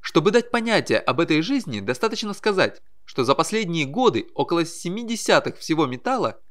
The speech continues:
добываемого на земле, поступало на обработку в государственные заводы республики. Конституция республики по внешним признакам казалась осуществлением крайнего народовластия. Единственными полноправными гражданами считались работники металлургических заводов,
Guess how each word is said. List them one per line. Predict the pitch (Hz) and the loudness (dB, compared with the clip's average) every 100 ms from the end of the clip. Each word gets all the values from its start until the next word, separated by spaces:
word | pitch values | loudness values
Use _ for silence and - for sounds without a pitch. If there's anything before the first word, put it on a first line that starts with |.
| - | -8
добываемого | 135 131 160 127 113 113 | -2 4 4 4 2 0
на | 123 | -2
земле, | 127 156 117 98 - - - - | -4 -4 -4 -6 -12 -20 -8 -2
поступало | 135 170 233 254 240 | 0 0 2 2 2
на | 202 | 2
обработку | 151 156 196 262 - | 4 2 2 -4 -4
в | 110 | -8
государственные | 120 - 139 190 - 208 196 151 | -4 -4 2 0 0 -6 -4 0
заводы | 120 123 127 | 2 2 2
республики. | 139 - 151 101 95 - - - - - - - - - - | 0 -2 -4 -4 -8 -12 -14 -18 -18 -18 -18 -18 -18 -14 2
Конституция | 147 143 208 240 220 190 | 2 2 -6 -6 0 2
республики | 185 - 285 240 113 110 | 2 0 -4 -2 -4 -6
по | - 147 | 0 2
внешним | 175 165 - 160 | 2 -2 -2 -2
признакам | 185 123 107 - 90 - - - | -2 -2 -6 -10 -16 -18 -18 0
казалась | 131 135 247 247 - | 0 4 4 4 2
осуществлением | 165 165 - - 156 202 240 226 196 | -6 -6 -10 -8 -2 -2 0 -4 -6
крайнего | - 156 190 185 180 | 0 4 4 4 -2
народовластия. | 165 165 160 156 139 101 - - - - - - - - - - | 0 0 0 2 2 2 -8 -18 -18 -18 -18 -18 -18 -18 -18 -8
Единственными | 123 147 269 - 151 123 117 | -4 -2 -2 -2 -2 -2 -4
полноправными | 107 123 127 143 185 151 135 123 | -2 0 0 2 4 4 0 0
гражданами | 143 240 170 120 98 101 | 2 2 2 -4 -8 -8
считались | - 123 190 233 220 | -6 0 2 2 2
работники | 185 135 143 180 170 | 2 4 0 0 -6
металлургических | 175 156 123 113 120 135 151 - 135 | -6 -2 0 0 -2 -6 -8 -8 0
заводов, | 165 180 101 - | 2 4 0 -4